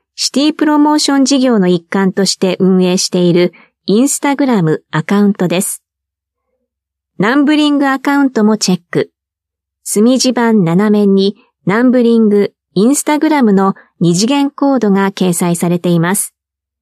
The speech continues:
ハッシュタグ、ナンブリングをつけて投稿しよう。ハッシュタグ、いいかも稲城。皆さんがいいかもと思う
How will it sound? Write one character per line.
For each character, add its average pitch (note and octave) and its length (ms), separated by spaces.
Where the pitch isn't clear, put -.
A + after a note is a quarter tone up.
ハ G3 140
ッ G3 60
シ - 200
ュ - 40
タ C4+ 140
グ、 E3 220
ナ G3 180
ン C4+ 80
ブ D4 120
リ C#4+ 140
ン C4+ 100
グ A#3+ 160
を B3 80
つ - 100
け A#3 160
て G3 220
投 F3+ 240
稿 F3+ 180
し F3+ 200
よ E3+ 280
う。 - 20
ハ F3+ 140
ッ F3+ 40
シ - 200
ュ - 40
タ C#4 140
グ、 E3+ 200
い D#4+ 200
い D#4 60
か D#4 140
も - 160
稲 G3 320
城。 B2 220
皆 B3 200
さ B3+ 200
ん G#3 80
が G3+ 200
い D4 200
い D#4+ 60
か C#4 120
も A3+ 140
と G3+ 180
思 F#3+ 260
う D3+ 180